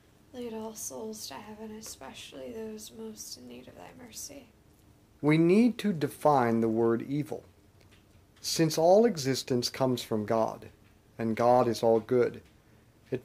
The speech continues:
Speaker 2: follows that evil cannot come from God or be a form of existence. Evil is a specific form of non-existence. It's a privation,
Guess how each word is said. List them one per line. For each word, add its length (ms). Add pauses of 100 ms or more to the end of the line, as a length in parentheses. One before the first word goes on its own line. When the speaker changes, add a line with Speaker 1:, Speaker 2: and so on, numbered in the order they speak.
Speaker 2:
follows 460
that 260
evil 380
cannot 640
come 360
from 240
God 420 (400)
or 460 (200)
be 160
a 60
form 440
of 120
existence. 760 (840)
Evil 560 (680)
is 200
a 60
specific 760
form 580 (260)
of 200
non-existence. 1200 (680)
It's 200
a 60
privation, 800